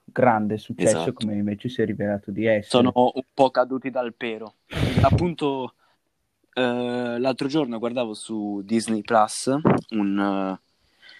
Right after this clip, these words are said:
Speaker 2: un documentario che parlava della, della storia di Star Wars. E hanno intervistato George Lucas e lui praticamente ha detto che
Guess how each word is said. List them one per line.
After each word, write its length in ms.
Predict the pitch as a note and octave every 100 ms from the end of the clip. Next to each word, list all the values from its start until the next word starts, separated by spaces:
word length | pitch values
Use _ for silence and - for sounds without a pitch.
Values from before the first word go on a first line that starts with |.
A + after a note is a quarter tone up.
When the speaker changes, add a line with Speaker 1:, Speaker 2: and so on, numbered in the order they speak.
| - _ _ _ _ _ -
Speaker 2:
un 120 | C3
documentario 680 | B2+ C#3 C3 B2 C3 C3 D3
che 300 | - A2 G#2+
parlava 440 | A2+ A2 A2 G#2+
della, 440 | A#2 G2+ F2+ F2+ F2 - - - - F2+ _ - -
della 300 | A#2 A2+ A2
storia 640 | - A#2+ A2 G2+ G#2 G2+ _
di 380 | - G2 F#2+ F#2+
Star 240 | - A2
Wars. 580 | G#2 G#2 F#2+ F#2+ - G2+ G2 _ _ _ _ _ _ _ - - _ _ _ -
E 800 | A#2 A#2 B2 A#2+ A#2+ A#2+ A#2+ A#2 _ _ _ _ - _
hanno 180 | - B2+
intervistato 480 | C#3 D#3 D#3 F3+ C#3+
George 300 | B2+ C3+ C#3+
Lucas 400 | D#3 C#3+ F3 -
e 60 | D#3+
lui 220 | C3+ D#3+
praticamente 420 | C#3+ A#2 B2+ C#3+
ha 40 |
detto 240 | C3 A#2 A2+
che 520 | - A2 A2 G#2